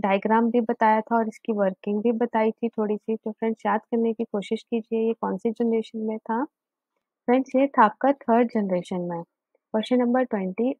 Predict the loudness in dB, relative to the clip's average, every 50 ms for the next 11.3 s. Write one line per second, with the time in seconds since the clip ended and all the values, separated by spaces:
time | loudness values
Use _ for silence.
0 | 0 0 0 0 0 -2 -2 0 0 2 2 2 0 0 -2 _ _ _ _ _
1 | _ _ _ _ -6 0 2 4 4 4 2 2 2 2 2 2 0 0 0 0
2 | 0 0 0 -2 -4 -2 -2 -2 -4 -2 -4 -4 -4 -4 -6 -4 -2 -2 -2 -2
3 | -2 -2 -4 -4 -4 _ -2 0 0 0 0 -2 -2 -2 -2 -2 -4 -6 -4 -2
4 | -2 0 0 -2 -4 _ _ _ _ _ _ -4 -4 -4 -4 -2 2 2 2 2
5 | 2 -2 -4 -4 -2 -2 -2 -2 -2 -2 -4 -2 -4 -4 -2 -2 -4 -4 -4 -4
6 | -4 -4 -4 -4 -2 -2 -2 -2 -2 -2 0 0 0 -2 -2 -4 -4 -6 _ _
7 | _ _ _ _ _ _ _ _ _ _ _ _ _ _ _ _ _ _ _ _
8 | _ _ _ _ _ _ _ _ _ _ _ _ _ _ _ _ _ _ _ _
9 | _ _ _ -6 -6 -4 -2 -4 -4 -2 -2 -4 -4 -4 -4 -4 -4 -4 -4 -4
10 | -6 -8 _ -6 -6 -6 -6 -8 -6 -4 -4 -4 -2 -2 -2 -2 0 -2 -2 0
11 | 0 0 2 2 0 0